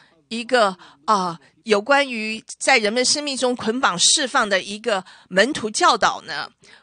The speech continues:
我在想说，这是一个意外呢，或者是一个有意的？他们在有一些事情呢，是应该要捆绑的，我们没有去做，我们容忍了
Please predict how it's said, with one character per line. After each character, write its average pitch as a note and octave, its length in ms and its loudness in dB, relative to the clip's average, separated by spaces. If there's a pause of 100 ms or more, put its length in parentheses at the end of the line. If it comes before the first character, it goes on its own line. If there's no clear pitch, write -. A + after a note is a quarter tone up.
我 A3+ 100 -6
在 E4 120 4
想 B3 200 2
说， C4 120 0
这 E4+ 140 -4
是 D4+ 160 0
一 B3+ 100 -6
个 A#3+ 220 -2
意 F#4+ 240 -4
外 C#4+ 300 4
呢， G#3 260 -4 (160)
或 F#4 160 0
者 B3+ 100 0
是 C4 300 -2
一 A3 140 -8
个 B3+ 100 -4
有 F#3+ 300 -2
意 D4 320 -6
的？ E3 240 -6 (440)
他 D#4+ 300 2
们 A#3 400 0 (420)
在 D#4+ 220 6 (380)
有 A3+ 180 2
一 C4 40 -2
些 D#4+ 220 0
事 G4+ 300 4
情 G#3+ 220 -2
呢， G3+ 200 0
是 B3 280 -4
应 D4+ 120 -6
该 D4+ 160 2
要 D4+ 200 6
捆 A3 280 -4
绑 G#3+ 160 4
的， E3+ 140 -6
我 F#3+ 160 4
们 F#3+ 160 -2
没 G#3+ 180 2
有 A3 140 2
去 - 260 -2
做， - 440 -2 (320)
我 G#3+ 100 0
们 A#3+ 340 2
容 G3+ 300 0
忍 A3+ 260 2
了 D3 240 -6